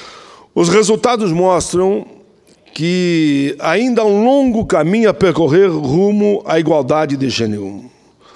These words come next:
O Ministério da Saúde apurou a existência de racismo institucional no âmbito do atendimento dos mais pobres, principalmente as mulheres. Foi constatado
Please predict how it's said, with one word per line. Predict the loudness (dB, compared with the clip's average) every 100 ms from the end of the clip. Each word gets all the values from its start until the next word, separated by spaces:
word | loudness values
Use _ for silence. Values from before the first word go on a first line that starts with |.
| -16
O | -6 -2
Ministério | -2 -2 0 0 2 0 0 -2 -6 -12 -18
da | -6 -4
Saúde | -2 -2 -2 -4 -8 -14 _ _ _ -14
apurou | -8 -4 0 4 6 6 4 0 -2 -8 -12
a | -2 -2
existência | 0 -4 -2 0 0 -2 -6 -6 -18 -20 _
de | -2
racismo | 0 0 -2 -2 0 0 -2 -4 -2
institucional | -2 -2 -6 -6 -4 -2 0 0 0 -2 -8 -16 _ _ -20 _ -10
no | -2 2
âmbito | 2 0 -4 -6
do | -6 -6 -4
atendimento | -2 -4 -4 -4 -4 -6
dos | -8
mais | -6 -6 -6
pobres, | -2 0 0 -4 -4 -10 -20 _ _
principalmente | 0 0 -2 -6 -6 -6 -8
as | -8
mulheres. | -8 -8 -10 -14 -16 -18 _ _ _ _ -20 -20 _
Foi | 0 2
constatado | 2 0 0 0 0 -2 -6